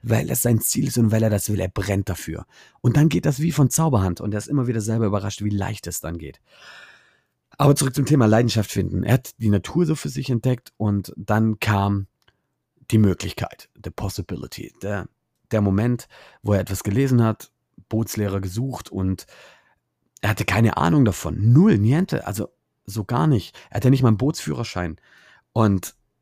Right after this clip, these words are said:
jeder normale Mensch würde sagen, "Okay, ich habe dafür keine Grundlage, ich habe kein Lehrerstudium, ich habe nichts dergleichen, ähm, brauche ich mich gar nicht bewerben." Und er hat einfach das Telefon in die Hand genommen, angerufen und gesagt, "Passt auf, ich bin der und der und,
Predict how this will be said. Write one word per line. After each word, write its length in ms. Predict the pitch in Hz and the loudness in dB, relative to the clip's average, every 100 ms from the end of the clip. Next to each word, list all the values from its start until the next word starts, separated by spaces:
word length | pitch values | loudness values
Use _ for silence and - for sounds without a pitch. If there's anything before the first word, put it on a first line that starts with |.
| _ - | _ 0
jeder 200 | 110 117 | 4 4
normale 240 | 107 101 | 4 4
Mensch 200 | 110 - | 2 0
würde 120 | 104 | -2
sagen, 220 | 95 98 | 0 -2
"Okay, 160 | - 120 | -2 -4
ich 180 | 71 - | -6 -6
habe 140 | 95 | -6
dafür 200 | 92 - | -6 -6
keine 200 | 92 90 | -4 -4
Grundlage, 520 | 85 113 120 110 110 95 | -2 -2 0 -2 -2 -2
ich 160 | - | -4
habe 180 | 87 85 | -6 -4
kein 300 | 90 87 87 | -4 -2 -2
Lehrerstudium, 580 | 95 104 - 104 95 90 | -2 -4 -6 -6 -2 -4
ich 120 | 82 | -2
habe 280 | 87 90 82 - _ | -2 -4 -8 -14 _
nichts 300 | - 120 - | -2 -2 -2
dergleichen, 640 | 104 92 87 104 123 110 - - | -4 -2 -2 -4 -4 -6 -8 -8
ähm, 400 | 95 92 92 90 - | -2 0 0 -4 -6
brauche 180 | 104 107 | -4 -4
ich 40 | |
mich 120 | 104 | -4
gar 100 | 104 | -2
nicht 140 | 101 - | -4 -4
bewerben." 340 | 98 120 80 - - - | -6 -4 -6 -12 -20 -4
Und 80 | 117 | 2
er 40 | 147 | 2
hat 100 | 185 | 2
einfach 160 | 185 | 0
das 160 | 147 - | -4 -4
Telefon 340 | 220 208 185 | -2 0 2
in 60 | 170 | 4
die 100 | 160 | 4
Hand 100 | 165 | 2
genommen, 200 | 147 139 | 0 2
angerufen 300 | 139 147 135 | 0 -2 -4
und 20 | |
gesagt, 160 | 123 - | -6 -6
"Passt 180 | 131 | -2
auf, 220 | 240 247 - _ _ | 0 -2 -6 _ _
ich 140 | - - | -6 0
bin 280 | 160 151 - _ _ _ _ _ | 2 2 -6 _ _ _ _ _
der 180 | 120 160 | -4 0
und 120 | 170 | 2
der 200 | 180 214 | 2 2
und, 220 | 185 143 | 2 0